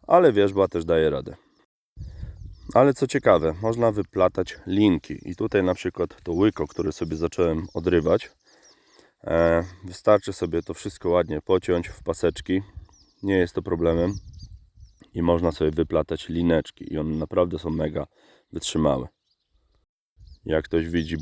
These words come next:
bociana za bramą, tak, to był bocian. Mamy takiego własnego, prywatnego bociana. Nie zjadłem go jeszcze, żartuję. Co roku przylatuję. Tutaj sobie pozyskuję oczywiście to łyko.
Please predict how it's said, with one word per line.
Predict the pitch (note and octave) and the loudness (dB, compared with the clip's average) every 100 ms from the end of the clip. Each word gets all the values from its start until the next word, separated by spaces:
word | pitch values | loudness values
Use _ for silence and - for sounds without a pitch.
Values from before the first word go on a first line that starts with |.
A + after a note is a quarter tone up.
| D2+ | -2
bociana | E2 - D#2+ D2+ C#2+ | 0 2 2 2 -2
za | C#2+ - | -4 -4
bramą, | - F2+ G#2 G2 F2 | 2 4 4 2 0
tak, | D#2+ F2 F2 - - _ | 2 2 2 -6 -20 _
to | - D2 | -10 -4
był | D2+ | -2
bocian. | D2 C#2+ - D2+ | 0 -2 -2 -2
Mamy | D#2 D2 C#2 | 0 0 -2
takiego | - - D2 | -8 -6 -4
własnego, | C#2+ C#2 D2 C#2 C#2 - _ _ - - | -2 -2 -2 -4 -6 -8 _ _ -20 -4
prywatnego | E2 D2+ - D#2+ D2+ | 0 2 2 0 0
bociana. | D2 - C2 G1+ - - | 0 -2 -2 -4 -12 -2
Nie | A2 F#2+ | 2 6
zjadłem | F2 D2 D2 | 6 4 -2
go | C2+ - | -4 -8
jeszcze, | - - - - - | -10 -18 -20 -20 -16
żartuję. | D#2+ D#2 F2 C#2+ - - - - - - - - - - | -10 -8 -4 -6 -6 -16 -20 -18 -20 -20 -20 -20 -16 0
Co | E2 | 4
roku | E2 - | 4 2
przylatuję. | - D2+ D2 C2 - - - - | -2 0 0 -2 -8 -10 -14 -2
Tutaj | D3+ A2 | 4 4
sobie | G2 E2+ | 4 0
pozyskuję | - E2 - F2+ D#2+ | -2 -8 -2 0 2
oczywiście | D#2 - D2 - - - _ _ | 0 -8 -10 -10 -12 -14 _ _
to | - | -4
łyko. | E2 A2 A#2+ A#2 | 0 2 4 2